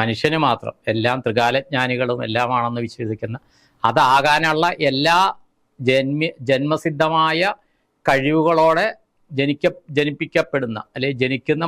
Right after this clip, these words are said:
മനുഷ്യർക്ക് മാത്രം ഈ പ്രകൃതിയെയോ സാന്നിധ്യങ്ങളെയോ മനസ്സിലാക്കാനുള്ള കഴിവില്ല. അതിന് നമ്മൾ പ്രത്യേകമായിട്ടുള്ള ഉപാസനകളിലൂടെയൊക്കെ പോകേണ്ടി വരുന്നു. അപ്പോ ഇങ്ങനെയുള്ള വരത്തുപോക്കുള്ള സ്ഥലങ്ങളിൽ വീട് വെച്ചാൽ, ഇപ്പൊ ചിലയിടത്തറിയാം, ചില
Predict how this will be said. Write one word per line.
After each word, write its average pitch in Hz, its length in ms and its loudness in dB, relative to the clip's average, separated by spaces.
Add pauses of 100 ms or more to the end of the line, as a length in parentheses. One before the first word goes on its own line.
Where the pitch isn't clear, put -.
മനുഷ്യർക്ക് 143 440 -2 (100)
മാത്രം 131 300 -2 (160)
ഈ 127 40 -2 (100)
പ്രകൃതിയെയോ 131 760 0 (640)
സാന്നിധ്യങ്ങളെയോ 131 800 0
മനസ്സിലാക്കാനുള്ള 117 720 -2 (100)
കഴിവില്ല. 101 380 -8 (160)
അതിന് 120 200 -2 (100)
നമ്മൾ 117 180 -2 (600)
പ്രത്യേകമായിട്ടുള്ള 135 960 0 (260)
ഉപാസനകളിലൂടെയൊക്കെ 120 1080 0 (100)
പോകേണ്ടി 101 320 -4
വരുന്നു. 90 260 -8 (200)
അപ്പോ 135 180 2 (760)
ഇങ്ങനെയുള്ള 196 500 4
വരത്തുപോക്കുള്ള 180 760 0 (100)
സ്ഥലങ്ങളിൽ 139 500 -2 (100)
വീട് 127 240 -2
വെച്ചാൽ, 113 320 -2
ഇപ്പൊ 127 200 -2
ചിലയിടത്തറിയാം, 123 600 -2 (100)
ചില 117 120 0